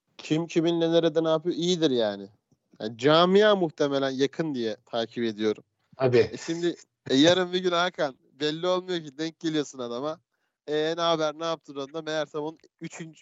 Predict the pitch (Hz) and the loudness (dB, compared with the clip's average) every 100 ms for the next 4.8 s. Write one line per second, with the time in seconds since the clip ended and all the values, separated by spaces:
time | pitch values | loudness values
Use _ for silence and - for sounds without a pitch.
0 | - 196 - - 143 - 117 113 107 - | -10 0 0 0 -6 -6 -4 -4 -12 -14
1 | 110 117 - 147 151 160 156 160 127 127 | -12 -12 -14 -6 -4 -2 -4 -6 -4 -2
2 | 143 123 107 117 127 135 127 131 - _ | -2 -4 -10 -10 -10 -6 -4 -4 -8 _
3 | _ _ _ - 143 143 135 113 135 143 | _ _ _ -4 2 4 4 4 4 4
4 | 139 123 143 151 143 135 131 127 | 0 -2 -4 0 2 2 0 -6